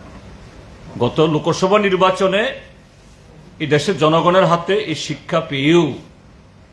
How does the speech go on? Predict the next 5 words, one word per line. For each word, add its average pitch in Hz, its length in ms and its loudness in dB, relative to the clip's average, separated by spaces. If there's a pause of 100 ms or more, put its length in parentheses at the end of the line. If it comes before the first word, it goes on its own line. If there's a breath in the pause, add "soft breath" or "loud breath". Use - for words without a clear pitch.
(200)
চারশো 160 500 0
পার 170 200 4
বলে 147 500 -2 (500)
দুইশো 131 360 -6
বাহাত্তর 127 580 -2